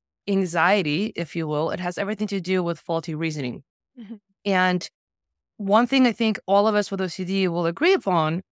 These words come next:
Speaker 1: is even when you do E R P, and I love E R P, frankly, I think it's a wonderful therapy,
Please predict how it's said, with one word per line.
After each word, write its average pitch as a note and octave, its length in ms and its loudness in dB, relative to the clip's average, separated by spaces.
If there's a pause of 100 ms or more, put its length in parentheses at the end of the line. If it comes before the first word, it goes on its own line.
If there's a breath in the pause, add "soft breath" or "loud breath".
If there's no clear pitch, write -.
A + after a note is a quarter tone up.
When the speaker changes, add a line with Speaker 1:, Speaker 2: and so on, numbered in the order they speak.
(320)
Speaker 1:
is F#3+ 420 2 (100)
even A#3 240 4
when A#3+ 120 4
you A3+ 80 2
do G3+ 140 0
E G3 40 0
R F#3 140 0
P, G3 380 -6
and F3 180 -2 (380)
I F3 100 2
love F#3+ 260 6
E D3+ 80 2
R D3 100 4
P, C#3+ 160 -2
frankly, D#3 540 -2
I E3+ 120 2
think F3 220 -2
it's E3+ 120 -2
a F3 80 -2
wonderful F3 440 0
therapy, D3+ 480 0